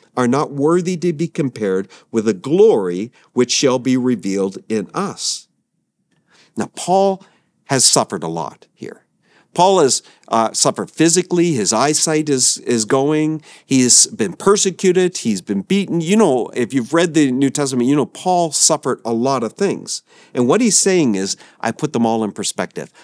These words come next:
I do the math. I take all my problems and I climb into the tower to get perspective on them. And all of a sudden, when I climb up in the tower,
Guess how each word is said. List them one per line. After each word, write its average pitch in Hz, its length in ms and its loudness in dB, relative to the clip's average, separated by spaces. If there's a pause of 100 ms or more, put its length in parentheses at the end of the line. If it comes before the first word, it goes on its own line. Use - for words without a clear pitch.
(220)
I 143 220 0
do 131 240 0
the 107 120 -4
math. 82 600 -8 (340)
I 90 100 -6
take - 220 -4
all 135 100 4
my 196 160 4
problems 107 640 -2 (320)
and 104 140 -2
I 98 80 -2
climb 120 380 0
into 139 180 -2
the 139 140 -4
tower 104 400 -2
to 104 80 -8
get - 220 -8
perspective - 600 -6
on 78 200 -6
them. 69 200 -14 (340)
And - 80 -4
all 143 160 4
of 196 80 2
a 190 60 4
sudden, 147 380 2
when 135 120 2
I 120 60 0
climb 185 420 0
up 202 140 -2
in 185 80 -2
the 180 80 0
tower, 104 460 -4